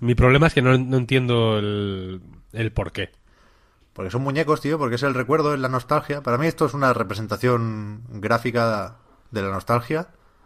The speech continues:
Speaker 2: que me tiene ganado. Sin haber jugado yo al Link's Awakening, ¿eh? Yo, que de
Speaker 1: <laughs> Nostalgia de segunda mano, ¿no?
Speaker 2: Sí, sí, sí, sí.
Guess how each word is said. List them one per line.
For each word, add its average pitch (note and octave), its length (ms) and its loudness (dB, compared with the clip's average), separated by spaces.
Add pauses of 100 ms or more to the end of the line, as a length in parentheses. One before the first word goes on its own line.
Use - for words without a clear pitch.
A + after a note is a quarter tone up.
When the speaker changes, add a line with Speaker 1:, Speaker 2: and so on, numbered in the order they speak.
(1000)
Speaker 2:
que G#2 100 -8
me F#2+ 80 -6
tiene G#2 160 -4
ganado. F#2+ 280 -4 (1040)
Sin B2 240 -4
haber F#2+ 160 2
jugado F#2+ 280 -2
yo G2+ 120 -2
al F#2+ 140 -4
Link's G2+ 240 -4
Awakening, G2 380 -6
¿eh? C#3 120 -10
Yo, G2 300 -10
que G#2+ 80 -10
de G2 180 0 (380)
Speaker 1:
<laughs> - 320 -6
Nostalgia C#3 520 2
de C3+ 100 2
segunda B2 320 -2
mano, G#2 200 -2
¿no? F2+ 60 -2
Speaker 2:
Sí, C3 180 0 (220)
sí, - 260 2
sí, - 220 0
sí. D3+ 240 -6